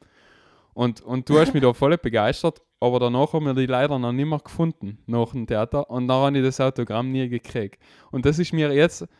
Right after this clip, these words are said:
das ist mir jetzt eigentlich jetzt bei dem Podcast das erste Mal wieder eingefallen, wieso ich, wieso ich überhaupt, äh, weiß, wer du bist, bevor wir uns kennengelernt haben. Und deswegen das nächste Mal, wenn wir uns sehen, dann kriege ich ein Autogramm, bitte.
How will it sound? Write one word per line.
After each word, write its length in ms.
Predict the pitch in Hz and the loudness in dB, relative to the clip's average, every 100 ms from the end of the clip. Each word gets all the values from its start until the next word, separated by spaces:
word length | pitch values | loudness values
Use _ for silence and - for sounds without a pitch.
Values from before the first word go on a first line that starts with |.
| _ | _
das 140 | - 147 | -6 -4
ist 40 | |
mir 100 | 175 | 0
jetzt 160 | 139 139 | 0 0
eigentlich 280 | 143 139 127 | -2 -2 -2
jetzt 320 | 143 190 - | 0 0 0
bei 100 | 135 | 0
dem 120 | 139 | 2
Podcast 440 | 147 165 - 131 | 2 0 0 -2
das 120 | 120 123 | -2 -2
erste 280 | 127 - | -2 -2
Mal 120 | 131 120 | -4 -2
wieder 120 | 117 | -2
eingefallen, 580 | 123 165 - 110 113 110 | -4 -4 0 0 0 -4
wieso 300 | 110 127 139 | -4 0 0
ich, 200 | 117 110 | -2 -6
wieso 280 | 113 113 131 | -8 -4 -2
ich 100 | 131 | -2
überhaupt, 580 | 107 107 117 143 - - | -4 -2 0 0 -2 -14
äh, 340 | 95 101 98 | -8 -6 -4
weiß, 300 | 104 131 160 | 0 0 0
wer 120 | 123 | -2
du 100 | 113 | -2
bist, 280 | 113 139 - | -2 -4 -6
bevor 360 | - - 143 143 | -8 -2 2 2
wir 140 | 127 | 0
uns 160 | 107 110 | -4 -8
kennengelernt 580 | 165 143 107 107 113 131 | -6 -6 -4 -2 -2 0
haben. 300 | 131 143 170 _ - - - | 0 0 -4 _ -20 -18 -6
Und 160 | 131 | -2
deswegen 260 | 147 147 160 | 0 2 2
das 120 | 147 | 4
nächste 220 | 156 - | 2 2
Mal, 120 | 170 139 | 2 2
wenn 120 | 139 | 2
wir 140 | 165 | 0
uns 140 | 165 - | -2 0
sehen, 240 | 151 151 | 0 2
dann 100 | 135 | -2
kriege 160 | - 139 | 0 -2
ich 60 | |
ein 80 | 120 | 0
Autogramm, 420 | 107 104 98 98 | -2 -4 -6 -8
bitte. 280 | 101 - 110 | -8 -8 -10